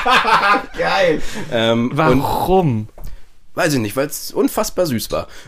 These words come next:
Speaker 2: Ähm, der
Speaker 3: Ich
Speaker 2: hieß
Speaker 3: verste-,
Speaker 2: Fari, der Hund.
Speaker 3: aber ich verstehe die Verbindung nicht. Warum bringen sie da so einen Hund zu dir?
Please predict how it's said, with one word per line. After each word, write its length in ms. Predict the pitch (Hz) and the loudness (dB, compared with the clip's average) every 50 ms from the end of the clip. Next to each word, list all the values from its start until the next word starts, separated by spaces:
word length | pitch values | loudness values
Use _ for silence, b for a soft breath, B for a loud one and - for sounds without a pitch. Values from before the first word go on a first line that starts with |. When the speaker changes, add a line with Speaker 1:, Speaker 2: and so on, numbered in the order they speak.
| B - | B -6
Speaker 2:
Ähm, 260 | - 101 110 104 107 107 | 0 2 2 2 2 2
der 80 | 120 | 2
Speaker 3:
Ich 60 | 117 | 4
Speaker 2:
hieß 80 | 143 165 | 4 4
Speaker 3:
verste-, 140 | 160 - - | 4 4 0
Speaker 2:
Fari, 300 | - 131 139 147 123 107 | 0 0 2 2 2 2
der 100 | 95 90 | 2 2
Hund. 100 | 85 - | 2 0
Speaker 3:
aber 160 | 156 165 - | 0 0 0
ich 80 | - - | 0 0
verstehe 280 | - 170 160 - - 170 | 0 -2 -2 -2 -4 -2
die 40 | |
Verbindung 320 | 151 147 139 160 180 180 151 | -2 0 -2 0 0 0 -2
nicht. 160 | 131 123 - | -2 0 0
Warum 160 | 143 147 165 | 0 0 2
bringen 180 | 165 160 156 156 | 2 0 0 2
sie 120 | 151 151 | 2 2
da 100 | 151 147 | 2 2
so 80 | 143 147 | 2 0
einen 140 | 139 127 123 | 0 0 -2
Hund 240 | 165 202 214 - | -4 -4 -4 -8
zu 100 | - - | -8 -8
dir? 240 | 127 127 117 104 101 | -6 -6 -6 -8 -8